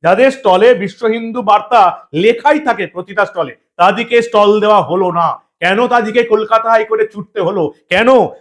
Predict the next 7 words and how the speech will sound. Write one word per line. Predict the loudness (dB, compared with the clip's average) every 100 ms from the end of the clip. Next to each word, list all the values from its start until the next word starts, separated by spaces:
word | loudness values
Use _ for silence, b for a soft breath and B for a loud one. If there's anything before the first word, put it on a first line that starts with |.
| _ -2
বইমেলা | 0 0 0 2 2 2
শুরু | -4 -6
করার | -2 0 0
আঠাশে | 0 -2 -8 -8
জানুয়ারি | -8 -6 -6 -4
থেকে | -4 0
বইমেলা, | 0 2 0 0 -4